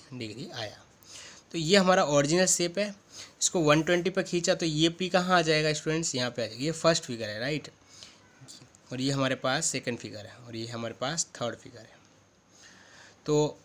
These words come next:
हमने फिर से वन ट्वेंटी फिर से इसको drag करोगे तो ये इस तरह से formed होगा, right, देख सकते हैं आप लोग। And again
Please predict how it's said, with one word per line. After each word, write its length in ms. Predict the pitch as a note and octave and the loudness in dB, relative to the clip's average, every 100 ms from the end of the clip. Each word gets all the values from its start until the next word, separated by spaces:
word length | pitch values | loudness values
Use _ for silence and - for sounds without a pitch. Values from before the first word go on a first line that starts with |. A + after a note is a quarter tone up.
| - | -12
हमने 300 | B2+ C3+ E3 | -4 0 0
फिर 180 | E3+ G3 | 2 4
से 240 | F#3+ F3 | 6 4
वन 300 | D3+ D3 E3 | 4 4 4
ट्वेंटी 320 | E3 F3+ F3+ | 4 2 2
फिर 200 | G3 E3+ | 0 2
से 140 | E3 F#3+ | 2 2
इसको 180 | F3+ F3+ | 0 2
drag 280 | D#3+ E3 E3 | 4 4 4
करोगे 280 | E3+ E3+ | 2 2
तो 140 | E3+ D#3 | -2 -2
ये 300 | C#3 D3+ F#3 - | 0 0 -2 -6
इस 120 | D3+ - | -8 -4
तरह 140 | C3+ | 0
से 240 | B2 G#3+ A#3+ _ - - - - - | 0 -2 -8 _ -20 -20 -20 -20 -2
formed 280 | D3+ C#3 | 2 4
होगा, 200 | A#2+ G#2 | 2 0
right, 320 | G#2 C#3+ C3+ - - _ - _ _ - | 0 2 0 -4 -20 _ -20 _ _ -12
देख 140 | A#2 | -8
सकते 280 | - C#3+ - | -6 -6 -6
हैं 120 | B2+ | -6
आप 180 | C3 C3+ | -8 -10
लोग। 140 | C#3+ E3 - - - - - - _ - _ _ - - _ - - _ - _ _ _ _ - - _ _ _ _ _ _ _ _ _ _ _ _ _ _ _ _ _ - - - - - - | -12 -12 -16 -20 -20 -20 -20 -20 _ -20 _ _ -20 -20 _ -20 -20 _ -20 _ _ _ _ -20 -20 _ _ _ _ _ _ _ _ _ _ _ _ _ _ _ _ _ -20 -20 -20 -20 -18 -6
And 100 | A#2+ | -2
again 400 | B2 F3 D3+ | 2 6 6